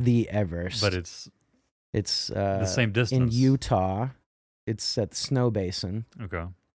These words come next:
Speaker 1: So Nathan and I are
Speaker 2: Yeah.
Speaker 1: gonna ride in my Jeep.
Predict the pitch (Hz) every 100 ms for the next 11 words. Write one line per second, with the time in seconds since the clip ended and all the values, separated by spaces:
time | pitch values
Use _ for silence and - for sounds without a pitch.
0 | _ _ - 104 104 120 127 139 131 117
1 | 110 107 110 131 135 - _ _ 135 98
2 | 113 104 98 98 - _ _ _ _ _
3 | _ - 101 117 131 131 131 123 123 135